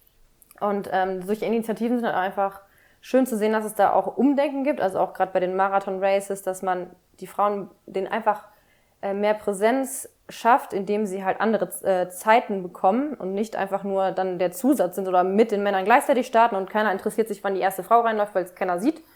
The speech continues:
Ähm, ja, also wir wollen mit Fierce Run Force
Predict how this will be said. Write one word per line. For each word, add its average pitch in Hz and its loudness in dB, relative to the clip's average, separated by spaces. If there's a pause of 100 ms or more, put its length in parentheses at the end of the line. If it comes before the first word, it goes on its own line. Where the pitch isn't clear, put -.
(300)
Ähm, 202 0 (180)
ja, 156 -14
also 175 -12
wir 175 -14
wollen 214 0 (580)
mit 196 -10
Fierce 190 -10
Run 185 -6
Force 180 -8